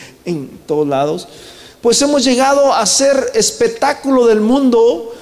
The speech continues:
a los ángeles y a los hombres. Versículo diez. Nosotros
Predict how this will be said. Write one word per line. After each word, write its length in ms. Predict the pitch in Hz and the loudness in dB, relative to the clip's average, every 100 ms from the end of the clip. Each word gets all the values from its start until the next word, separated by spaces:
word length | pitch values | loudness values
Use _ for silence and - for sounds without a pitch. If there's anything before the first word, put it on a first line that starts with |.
| - | -6
a 100 | 202 | 0
los 280 | 208 208 - | 2 2 0
ángeles 600 | 269 254 277 285 254 - | 0 0 0 0 -2 -4
y 100 | 208 | 0
a 80 | 208 | 2
los 280 | 208 196 - | 2 0 -2
hombres. 880 | 226 277 269 254 196 196 - - - - 185 - _ _ _ _ _ - - | -2 0 0 -4 -4 -6 -8 -10 -14 -20 -20 -20 _ _ _ _ _ -20 -8
Versículo 460 | 160 165 175 185 | -6 -4 -2 2
diez. 460 | 180 196 202 - - - - - _ _ _ _ _ _ _ _ _ _ _ _ _ _ _ _ _ _ _ _ _ _ _ _ _ - | 4 2 0 -6 -14 -20 -20 -20 _ _ _ _ _ _ _ _ _ _ _ _ _ _ _ _ _ _ _ _ _ _ _ _ _ -4
Nosotros 680 | 190 254 262 294 - 285 | 0 2 0 -2 0 0